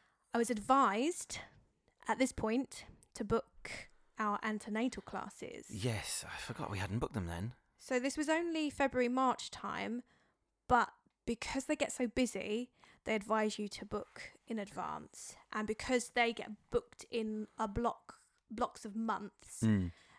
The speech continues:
Speaker 1: we needed to look at either booking in the April ones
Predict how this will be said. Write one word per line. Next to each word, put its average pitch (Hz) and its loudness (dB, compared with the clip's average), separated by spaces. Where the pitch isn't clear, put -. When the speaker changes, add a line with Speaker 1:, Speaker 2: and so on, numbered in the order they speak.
Speaker 1:
we 226 2
needed 220 -2
to 208 -8
look 208 -4
at - -6
either 208 -4
booking 226 -4
in 208 -4
the 208 -8
April 277 -2
ones 226 -4